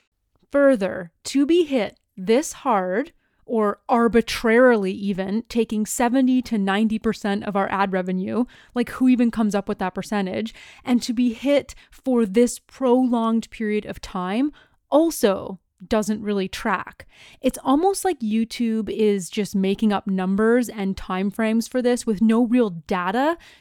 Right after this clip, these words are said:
to back any of it up. And I say that because there is no data on my end. And if they have actual data, they certainly aren't sharing it.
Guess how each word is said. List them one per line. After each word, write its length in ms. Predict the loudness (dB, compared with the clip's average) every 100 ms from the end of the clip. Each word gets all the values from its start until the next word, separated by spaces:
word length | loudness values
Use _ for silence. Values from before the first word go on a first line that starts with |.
| -12
to 260 | -4 -4 -4 -2
back 340 | 0 0 -6 -6
any 240 | -2 0
of 140 | -2 -4
it 100 | -8
up. 380 | -6 -6 -8 _ _ _ _ _ _ -2
And 160 | 0
I 140 | 0 -4
say 380 | -4 0 0
that 340 | 0 -4 -6 -6
because 720 | -8 -6 -4 -4 -4 -6 -10 _ _ _ -12
there 500 | -4 0 0 0 -6 0
is 240 | 2 6
no 220 | 4 4
data 460 | 0 -4 -4 -6 -8 -6
on 160 | -2 0
my 220 | -2 -4
end. 340 | -8 -10 -12 -16 _ _ 0
And 160 | 2 2
if 100 | -2
they 360 | -2 2 2
have 180 | 2 0
actual 420 | -2 -4 -8 -8
data, 500 | -4 -4 -4 -4 -6 _ _ -2
they 140 | 0
certainly 540 | 0 -2 -2 2 2 2
aren't 320 | 2 0 -2
sharing 420 | -4 -2 -2 -4
it. 300 | -8 -12 -18